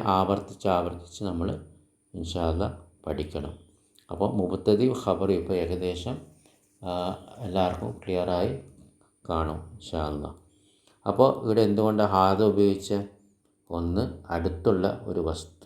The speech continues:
അടുത്തുള്ള വസ്തുവാണ് ഈ ചിത്രത്തിൽ കാണുന്നതൊക്കെ. പിന്നെന്തിനാ ഹാദ ഉപയോഗിച്ച? മിഫ്താഹ്, കിതാബ്, കലം, ബാബ്, ബൈത്ത്, കുർസി, ഇതെല്ലാം അറബി ഭാഷയിൽ എന്താണ്?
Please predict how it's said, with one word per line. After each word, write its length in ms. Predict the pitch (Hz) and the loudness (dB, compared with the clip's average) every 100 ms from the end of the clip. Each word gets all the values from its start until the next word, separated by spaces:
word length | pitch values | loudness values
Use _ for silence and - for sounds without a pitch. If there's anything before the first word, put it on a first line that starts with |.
| - | -6
അടുത്തുള്ള 640 | 85 95 - - 104 101 | -4 -4 -4 0 4 4
വസ്തുവാണ് 840 | 90 82 - - 80 78 85 - - _ _ _ _ _ _ - | 2 -2 -6 -4 -2 -2 -4 -8 -14 _ _ _ _ _ _ -12
ഈ 360 | 92 95 - - | -8 -8 -10 -10
ചിത്രത്തിൽ 680 | 92 85 90 - 87 71 - - | -8 -4 -2 -2 -4 -6 -10 -4
കാണുന്നതൊക്കെ. 680 | 82 80 80 78 78 - - _ _ _ _ _ _ _ _ _ _ _ _ - _ _ - | -2 0 -4 -6 -8 -14 -20 _ _ _ _ _ _ _ _ _ _ _ _ -20 _ _ 2
പിന്നെന്തിനാ 400 | 107 110 113 104 | 2 4 4 4
ഹാദ 300 | 104 101 101 | 6 6 4
ഉപയോഗിച്ച? 420 | 98 101 98 104 98 98 _ _ _ - | 4 2 2 -2 -2 -4 _ _ _ -10
മിഫ്താഹ്, 840 | 92 85 - 87 82 - 76 - - _ - | -10 -10 -4 0 0 -2 -8 -12 -16 _ -8
കിതാബ്, 680 | 98 - 82 76 71 76 80 - | -6 -2 0 -2 -4 -8 -12 -2
കലം, 580 | 90 90 85 76 76 78 - - | 2 2 2 -2 -6 -10 -14 -4
ബാബ്, 640 | 90 90 85 73 78 78 - _ 85 | 2 2 2 -2 -6 -10 -16 _ -6
ബൈത്ത്, 720 | 87 85 82 82 82 73 - _ 90 | -2 -2 -4 -10 -12 -12 -16 _ -6
കുർസി, 560 | 85 85 - 80 80 - | -6 -6 -10 -12 -12 -4
ഇതെല്ലാം 420 | 95 98 95 90 | 0 2 2 0
അറബി 300 | 82 82 98 | -2 0 0
ഭാഷയിൽ 440 | 90 82 85 85 | 2 0 -2 -6
എന്താണ്? 560 | 82 82 82 87 101 | -6 -4 -4 -4 -6